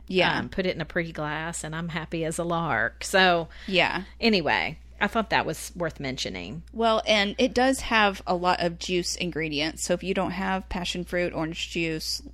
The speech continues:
Speaker 1: f-, fresh lime juice, grenadine, simple syrup, if you don't have all of that, you can buy the Pat O'Brien's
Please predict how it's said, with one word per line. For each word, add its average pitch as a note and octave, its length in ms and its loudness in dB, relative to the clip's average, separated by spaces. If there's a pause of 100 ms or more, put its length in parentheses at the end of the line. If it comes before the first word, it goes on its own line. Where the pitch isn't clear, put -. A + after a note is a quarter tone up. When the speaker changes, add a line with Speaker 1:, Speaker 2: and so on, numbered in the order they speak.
(140)
Speaker 1:
f-, - 360 -18
fresh E3+ 260 0
lime D#3+ 240 0
juice, D#3 460 -4
grenadine, D#3 600 -2
simple D#3 280 -6
syrup, D3+ 380 -2
if - 60 -8
you G3+ 100 0
don't A3 140 -2
have F#3+ 200 2
all G3+ 140 0
of G#3+ 60 -2
that, A3 240 0
you A3+ 140 -4
can C4+ 380 -2
buy G3 460 -2
the D#3+ 100 -8
Pat G3 300 -10
O'Brien's E3 1080 4